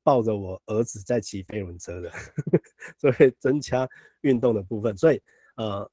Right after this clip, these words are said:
那电子，有人问说电子阅读器跟平板有什么不一样？其实很简单，电子墨水屏，你们大家可以去搜寻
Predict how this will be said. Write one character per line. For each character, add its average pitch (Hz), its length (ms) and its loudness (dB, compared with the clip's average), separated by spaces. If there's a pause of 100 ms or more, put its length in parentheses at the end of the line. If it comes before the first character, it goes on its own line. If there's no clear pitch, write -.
那 139 180 -6
电 180 300 4
子， - 220 -6
有 107 180 -2
人 117 220 -6
问 151 180 0
说 131 460 0
电 143 240 4
子 101 240 -10
阅 135 240 2
读 107 340 -6
器 135 280 -4
跟 127 260 -4
平 107 240 -6
板 98 160 -6
有 107 80 -6
什 107 120 -6
么 101 80 -6
不 135 140 4
一 127 40 6
样？ 107 120 -2 (320)
其 165 120 -2
实 185 80 6
很 190 100 6
简 180 180 4
单， 156 240 2
电 170 180 2
子 120 120 -4
墨 139 200 2
水 107 180 -4
屏， 107 200 -6
你 110 80 -6
们 131 200 -2
大 170 120 -2
家 170 100 0
可 156 120 -2
以 123 120 -2
去 156 200 -2
搜 147 260 -2
寻 120 240 -4